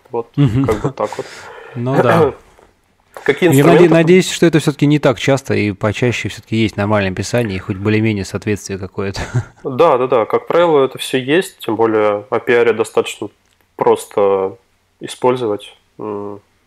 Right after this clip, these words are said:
Speaker 1: ну так, небольшое лирическое отступление насчёт апиари, если <laughs> кто вдруг не знает. Э, это такой способ документирования апишки, когда слева написано, что она делает, а справа написан метод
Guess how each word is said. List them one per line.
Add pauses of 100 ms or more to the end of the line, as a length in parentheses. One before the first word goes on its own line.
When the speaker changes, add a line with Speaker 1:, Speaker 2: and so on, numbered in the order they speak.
Speaker 1:
ну
так,
небольшое
лирическое
отступление
насчёт
апиари, (120)
если (140)
<laughs>
кто
вдруг
не
знает. (520)
Э,
это
такой
способ
документирования
апишки,
когда
слева
написано,
что
она
делает,
а
справа
написан
метод